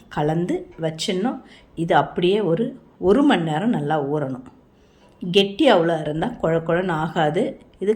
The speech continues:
கரெக்டான பதம். இந்த மாதிரி கலந்து வச்சுட்டு ஒரு தட்டு போட்டு நம்ம மூடி வச்சிடலாம். இது அப்படியே ஒரு மணி நேரம் நல்லா ஊறட்டும்.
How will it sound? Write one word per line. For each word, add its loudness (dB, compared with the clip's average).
கரெக்டான 0
பதம். 0
இந்த 2
மாதிரி 2
கலந்து 2
வச்சுட்டு -4
ஒரு 2
தட்டு -2
போட்டு 0
நம்ம 0
மூடி 0
வச்சிடலாம். -8
இது 4
அப்படியே 2
ஒரு 2
மணி -2
நேரம் -2
நல்லா -2
ஊறட்டும். -8